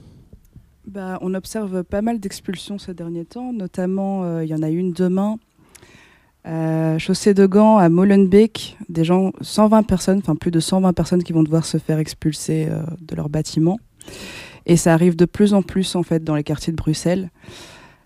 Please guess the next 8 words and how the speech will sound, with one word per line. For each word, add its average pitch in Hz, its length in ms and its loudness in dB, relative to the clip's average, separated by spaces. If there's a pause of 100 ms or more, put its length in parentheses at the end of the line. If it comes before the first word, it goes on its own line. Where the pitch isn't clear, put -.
(200)
Euh, 151 760 0 (100)
comment 214 300 6
se 190 140 -2
positionne, 170 500 4
en 160 60 4
fait, - 320 -4
euh, 151 160 0
le, 147 180 0